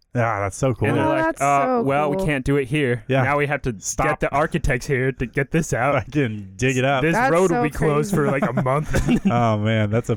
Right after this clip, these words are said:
Speaker 1: kind of a bummer. I don't
Speaker 2: Uh,
Speaker 1: live there. I just wanna
Speaker 2: Uh,
Speaker 1: travel through.
Speaker 2: yeah.
Speaker 3: Yeah.
Speaker 1: But, I mean, that's something I've never got to do. That's something you've gone through Europe.
Speaker 2: Yeah,
Speaker 1: Kind of.
Speaker 2: really quickly. Like, I was there. I was, I went through in the Med-,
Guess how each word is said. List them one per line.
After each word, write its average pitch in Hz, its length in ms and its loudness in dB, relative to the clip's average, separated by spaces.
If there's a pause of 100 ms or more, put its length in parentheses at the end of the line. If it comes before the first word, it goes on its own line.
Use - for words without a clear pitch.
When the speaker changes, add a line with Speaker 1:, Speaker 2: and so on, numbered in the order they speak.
(160)
Speaker 1:
kind 110 180 -2
of 98 60 0
a 98 80 0
bummer. 104 360 0
I 131 140 0
don't 139 140 0
Speaker 2:
Uh, - 20 -2
Speaker 1:
live 120 240 0
there. 107 400 -2
I 131 60 -6
just 127 100 -2
wanna 123 160 0
Speaker 2:
Uh, 127 160 2
Speaker 1:
travel 113 220 -2
through. 117 220 0
Speaker 2:
yeah. 120 100 0
Speaker 3:
Yeah. 87 260 -6 (1040)
Speaker 1:
But, 127 360 0 (100)
I 131 60 -2
mean, 120 100 2
that's 131 180 -2
something 151 380 -6
I've 127 100 -2
never 113 200 -2
got 110 140 -2
to - 80 -14
do. 104 300 0 (240)
That's 110 140 -8
something 170 300 -4
you've 123 400 0
gone 104 240 -2
through 110 160 -2
Europe. 95 320 0 (580)
Speaker 2:
Yeah, 127 160 0
Speaker 1:
Kind 131 100 0
of. 127 60 -4
Speaker 2:
really 160 180 0
quickly. 131 500 -2
Like, 131 180 -2
I 139 80 0
was 139 100 -4
there. 156 340 0
I 135 80 0
was, 139 240 -6
I 120 120 0
went 139 180 -2
through 143 100 -2
in 131 60 -2
the 123 60 -2
Med-, 120 180 -2